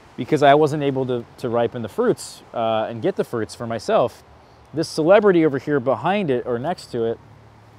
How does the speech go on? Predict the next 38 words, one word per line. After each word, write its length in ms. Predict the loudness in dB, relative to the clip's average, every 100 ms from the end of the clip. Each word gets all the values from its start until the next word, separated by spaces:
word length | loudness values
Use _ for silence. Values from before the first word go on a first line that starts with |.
| -18
we 140 | -6 -2
only 160 | 0
have 160 | 0 0
one 320 | 0 0 0
fruit 320 | -2 -2 -2
this 140 | -4 -10
season. 440 | -8 -10 -10 -12 -16 -20 -20 -20 -20 -20 -6
This 160 | -4 0
is 80 |
a 80 | 0
tree 320 | 0 2 4
that's 180 | 4 0
really 220 | 0 0
struggled 480 | 0 0 2 2 0
to 100 | -2
get 140 | -2 -2
established. 840 | -2 0 2 2 -2 -8 -12 -18 -20 -20 -18
You 120 | -12 -8
can 100 | -6
see 200 | 0 2
that 220 | 2 0
fruit 260 | -2 -2
right 240 | 2 0 2
there. 360 | 2 2 0 -4 -18 -20 -20 -8
We'll 200 | 4 4
get 160 | 4 0
to 80 | -4
taste 340 | -2 -4 -2
that 220 | -2 -2
probably 440 | -4 -4 -2 0 0
in 100 | -2
a, 60 | -8 -16 -20 -8
about 260 | -2 -2
three 220 | -2 -4 -2
weeks, 280 | -2 -4
I 120 | -4 -2
would 100 | -4
imagine. 480 | -6 -8 -10 -14